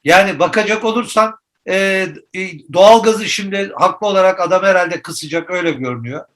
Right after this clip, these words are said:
Tamamen kapama. E, L P, L N G tankerleriyle Amerikan L N G'lerini göreceğiz.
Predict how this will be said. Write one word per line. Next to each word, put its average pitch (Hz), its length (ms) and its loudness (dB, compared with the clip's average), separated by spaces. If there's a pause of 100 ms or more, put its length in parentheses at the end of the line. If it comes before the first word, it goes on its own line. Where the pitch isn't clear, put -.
(160)
Tamamen 147 440 -2
kapama. 151 500 -8 (320)
E, 175 460 4
L 190 80 0
P, - 360 -2
L 196 140 6
N - 20 0
G 214 200 -2
tankerleriyle 196 880 0 (160)
Amerikan 196 440 -2
L 190 100 0
N 190 120 4
G'lerini 190 420 -6
göreceğiz. 151 600 -6